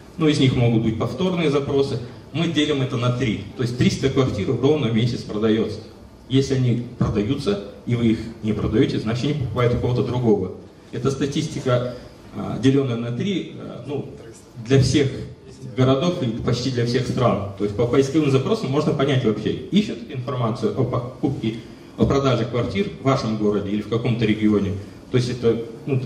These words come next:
это цифры. Мы, консультанты, любим оперировать цифрами. Не какими-то субъективными мнениями, а цифрами, деньгами, процентами. Возраст покупателей мужчины Березняковский, соответственно, разбивка по возрасту. Как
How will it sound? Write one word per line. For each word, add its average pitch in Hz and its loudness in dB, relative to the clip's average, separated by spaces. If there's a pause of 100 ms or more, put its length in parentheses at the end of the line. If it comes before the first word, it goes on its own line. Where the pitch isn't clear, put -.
это - -2
цифры. 123 2
Мы, 107 -2
консультанты, 135 0
любим 143 2
оперировать 120 0
цифрами. 104 0 (240)
Не 131 -12
какими-то 156 2
субъективными 107 0
мнениями, 101 2
а 98 -8
цифрами, 180 0
деньгами, 135 4
процентами. 98 -2 (2750)
Возраст 180 2
покупателей 185 -12 (600)
мужчины 131 2
Березняковский, 127 4
соответственно, 139 -2 (260)
разбивка 143 2
по 143 -2
возрасту. 113 0
Как 123 -6